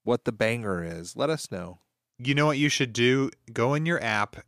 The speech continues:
Speaker 2: and do, like, the five stars or whatever and write a little review. I kn-, I know it helps a lot. You can do it in Apple. You can probably do it in the other apps.
Speaker 1: And it makes you feel
Speaker 2: But, you know,
Speaker 1: accomplished. It makes
Speaker 2: just
Speaker 1: you feel like you did something.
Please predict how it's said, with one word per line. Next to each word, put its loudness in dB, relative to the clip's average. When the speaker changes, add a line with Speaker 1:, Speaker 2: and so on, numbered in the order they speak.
Speaker 2:
and -6
do, 0
like, -2
the -8
five 0
stars -2
or -4
whatever -2
and -8
write 2
a -6
little 0
review. -4
I -8
kn-, -10
I -6
know -2
it -4
helps 0
a 0
lot. -2
You -8
can -8
do 0
it 2
in -2
Apple. -2
You -8
can -14
probably -2
do -2
it -2
in -8
the -8
other -2
apps. -6
Speaker 1:
And -2
it -4
makes 0
you 4
feel 4
Speaker 2:
But, -4
you -2
know, 2
Speaker 1:
accomplished. -2
It -4
makes -2
Speaker 2:
just -4
Speaker 1:
you -4
feel 2
like 0
you 0
did 2
something. -6